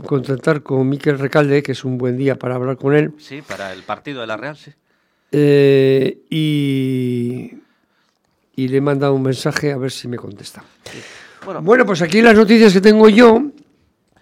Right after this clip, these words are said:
Speaker 2: Sí, era de presupuestos participativos.
Speaker 1: Efectivamente. Los donostiarras dice, podrá, porque, eh, van a poder participar los donostiarras en los presupuestos de los,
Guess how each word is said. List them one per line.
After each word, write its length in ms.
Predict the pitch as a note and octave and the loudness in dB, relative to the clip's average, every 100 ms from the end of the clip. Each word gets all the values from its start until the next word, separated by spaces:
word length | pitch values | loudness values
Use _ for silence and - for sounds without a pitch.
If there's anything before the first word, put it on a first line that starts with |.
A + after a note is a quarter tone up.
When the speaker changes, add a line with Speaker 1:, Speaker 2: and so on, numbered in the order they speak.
| _ | _
Speaker 2:
Sí, 200 | _ - | _ -10
era 140 | D#3+ E3 | -6 -6
de 120 | C#3+ | -6
presupuestos 560 | - C#3+ C3 E3 G#3+ - | -10 -14 -10 -10 -10 -10
participativos. 880 | D3+ C3+ C3 B2 D3+ F3 - - A2 A2+ | -10 -10 -14 -12 -10 -14 -14 -20 -20 -2
Speaker 1:
Efectivamente. 880 | E3 D#3 D#3+ G3+ G3+ F#3 D3+ A#2+ - - - - - - _ | 0 2 2 4 4 4 0 -6 -12 -18 -20 -20 -20 -20 _
Los 280 | - E3 E3 | 0 0 2
donostiarras 480 | F3 E3+ A3+ A#3+ G3+ | 0 2 2 2 0
dice, 260 | G3 F3+ | -2 -4
podrá, 600 | D#3+ - _ F3+ G3 B3+ | -4 -12 _ 2 2 0
porque, 360 | E3 F3 D#3 D#3 D#4+ - | 0 0 0 -2 -4 0
eh, 340 | E3 D#3 D3+ C#3+ | 6 8 6 6
van 200 | D3 G3 | 4 4
a 60 | |
poder 300 | E3+ G3 G#3 | 4 4 4
participar 460 | F#3+ E3+ F3 E3 G#3 | 2 0 -2 4 6
los 120 | F#3+ | 6
donostiarras 560 | D#3+ D3 C3+ G#3 F3 A#2 | 4 0 4 4 4 2
en 80 | C3 | 0
los 120 | B2+ | 0
presupuestos 560 | - C3 D#3+ C#3+ D#3+ C3+ | -2 0 0 2 0 2
de 160 | C#3+ | 2
los, 440 | C3+ C3 B2+ A#2+ | 4 4 2 -2